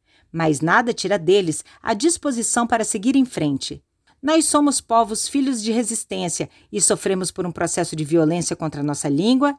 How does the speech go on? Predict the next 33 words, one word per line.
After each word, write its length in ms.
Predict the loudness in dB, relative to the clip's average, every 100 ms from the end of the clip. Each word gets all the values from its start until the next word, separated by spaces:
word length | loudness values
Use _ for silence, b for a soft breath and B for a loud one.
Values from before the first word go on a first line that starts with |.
| _
nossa 240 | -6 -6
cultura 520 | -8 -12 -2 0 0 0
e 120 | -2
nossas 340 | -2 -2 -4
tradições. 840 | 0 0 0 -2 -4 -6 -6 -12 -12 b b b b
Mas 200 | -2 2
a 60 | 2
gente 300 | 0 -6 -2
jamais 380 | 0 2 2 2
deixou 580 | -2 -2 0 2 2 0
ou 120 | 0
vai 240 | 2 2
deixar 560 | 2 0 0 0 0 -2 _
as 180 | -8 -4
nossas 400 | 0 0 0 -2
gerações 460 | 0 0 0 -4 -2
morrerem, 560 | -2 2 2 2 -2 b b -12
porque 220 | -4 -2
nós 240 | 0 -2
somos 320 | -2 -4 -4 -2
resiliência 880 | 0 2 0 0 -2 -4 -2 -4 B B
e 80 | -2
repassamos 600 | 2 2 0 -2 0 0
a 80 | 2
nossa 240 | 0 -2 -4
cultura. 640 | -8 -8 -2 0 0 -6 b b b
Somos 320 | -6 -2 -2
povos 380 | 0 0 2 0
raízes. 720 | 0 0 2 0 -2 -6 -10 -14 _ _ _
Cortaram 480 | -4 -4 0 2 2
as 140 | 0 0
nossas 320 | -2 -4 -6
folhas, 500 | 0 2 4 2